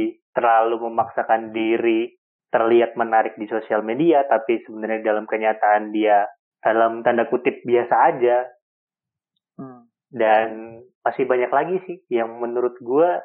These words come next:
Speaker 1: seharusnya orang-orang bisa membedakan antara kehidupan nyata sama kehidupan bermedia sosial dan tidak memaksakan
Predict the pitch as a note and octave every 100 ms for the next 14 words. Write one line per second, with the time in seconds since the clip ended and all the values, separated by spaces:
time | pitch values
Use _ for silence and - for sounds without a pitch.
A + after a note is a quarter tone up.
0 | - _ _ _ _ _ _ _ _ -
1 | B2+ A#2+ B2 A#2+ - E3 C#3+ C3 B2 B2
2 | D3+ C#3+ B2 B2+ B2 A#2 A2+ A2+ A2+ C#3+
3 | C#3 B2 B2 A2+ A2+ A#2 A#2 A2+ A#2 A2+
4 | A2 A2 C#3+ A#2+ A#2 B2+ C#3 _ _ _
5 | _ _ - A2 A2+ A2+ A2+ A2 A2 G#2+
6 | G#2+ B2 - B2+ C#3 - B2+ - A#2 A#2
7 | A#2 A#2 A#2 - A2+ C3+ C#3+